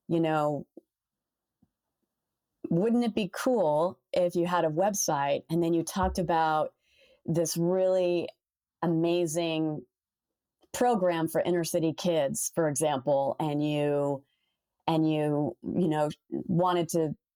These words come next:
participate and show them how to code. And so you participated once a week or, you know, so that would be part of your personality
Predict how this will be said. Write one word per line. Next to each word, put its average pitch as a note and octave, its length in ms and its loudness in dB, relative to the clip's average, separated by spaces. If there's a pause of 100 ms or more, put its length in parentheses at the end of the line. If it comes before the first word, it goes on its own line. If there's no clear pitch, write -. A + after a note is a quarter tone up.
(300)
participate F#3 720 0
and D#3 220 0
show F#3 240 0
them F3 120 -2
how E3 140 0
to D#3+ 120 2
code. D#3+ 520 2
And C#3+ 140 -4
so E3 80 -2
you D#3+ 160 0
participated E3+ 640 -2
once D#3+ 260 -2
a D#3 60 0
week D3+ 540 -2
or, C#3+ 380 0 (400)
you G#3+ 100 2
know, F#3 260 2
so F#3+ 300 0
that A#3 240 0
would A3+ 100 0
be F#3+ 140 0
part F#3 260 0
of F3 100 -2
your F3+ 120 -2
personality F3 1000 -2